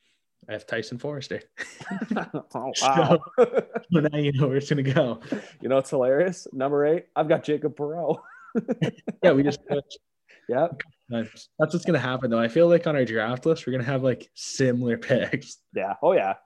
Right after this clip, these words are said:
Speaker 1: Which is fine. We gotta speed things up probably <laughs> anyway, so we don't go three hours.
Speaker 2: Yeah.
Speaker 1: Uh,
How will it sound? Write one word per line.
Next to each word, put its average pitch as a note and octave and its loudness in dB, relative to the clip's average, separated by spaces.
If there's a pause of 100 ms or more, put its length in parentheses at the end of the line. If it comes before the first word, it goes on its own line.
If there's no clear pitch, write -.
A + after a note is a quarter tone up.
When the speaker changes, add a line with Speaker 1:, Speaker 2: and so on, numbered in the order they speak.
(280)
Speaker 1:
Which - -2
is F3+ 2
fine. A#2+ 0
We C#3+ 0
gotta C#3 4
speed A#2+ -4
things B2 0
up - -4
probably C3 2
<laughs> - -
anyway, B2 2
so A#2+ -2
we A#2+ 4
don't A#2+ 0
go B2+ 0
three A#2 -4
hours. A2 -8 (240)
Speaker 2:
Yeah. F#2+ -8 (300)
Speaker 1:
Uh, C3 4